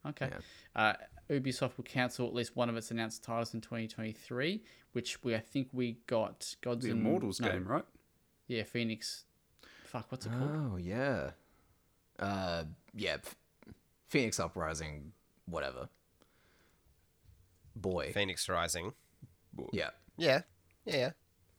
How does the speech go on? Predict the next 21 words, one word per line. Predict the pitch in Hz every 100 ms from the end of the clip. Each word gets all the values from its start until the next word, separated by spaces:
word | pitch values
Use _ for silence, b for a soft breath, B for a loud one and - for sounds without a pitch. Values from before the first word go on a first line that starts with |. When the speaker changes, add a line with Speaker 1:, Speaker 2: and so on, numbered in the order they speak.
| _ _ _ -
Speaker 2:
Yeah. | - - - _ _ _ _ _ - _ _ _ _ _ _ _ _ _ _ _ _ _ _ _ _ _ _ _ _ _ _ _ _ _ _ _
Speaker 1:
Yeah. | 135 123 - - B B -
Uh, | 127 120
Speaker 3:
that | 120
the | -
Speaker 1:
so | 127
Speaker 3:
point? | 120 -
Speaker 1:
it, | 151 - - _ _ _ _ _ _ _ _ _ 156
well, | 165 170
was | 165 156
that | 214 -
ever | 160 151
announced | 131 127 190 -
though? | 311 370 - - - - b b b b b
Speaker 2:
Well, | - 208 202
that | 180 170
is | 147
a | 117
Speaker 3:
No. | 101
Speaker 2:
grey | 87 85
area, | 82 78 78